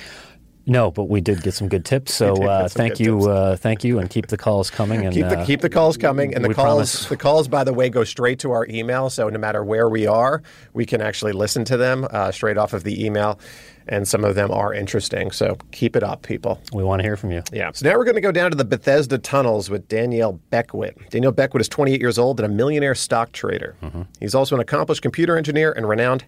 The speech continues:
Speaker 2: hacker who has spoken at industry security conferences like def con and shmoo con, reportedly speaking at one conference wearing a fire-resistant suit and mask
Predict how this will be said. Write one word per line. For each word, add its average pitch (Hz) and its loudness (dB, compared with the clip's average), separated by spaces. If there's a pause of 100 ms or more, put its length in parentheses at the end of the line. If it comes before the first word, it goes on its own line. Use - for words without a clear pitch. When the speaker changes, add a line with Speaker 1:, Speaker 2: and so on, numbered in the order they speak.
(120)
Speaker 2:
hacker 135 -6 (420)
who - -4
has 104 2
spoken 127 2
at 107 0
industry 117 -2
security 104 -2
conferences 104 -2 (120)
like - -14
def 85 -4
con 101 -2 (260)
and 92 -2
shmoo 139 -2
con, 95 -4 (340)
reportedly 180 0
speaking 160 0
at - 2
one 139 0
conference 131 -2
wearing 117 2
a 104 0
fire-resistant 139 -2
suit 117 -2
and 101 -4
mask 98 -2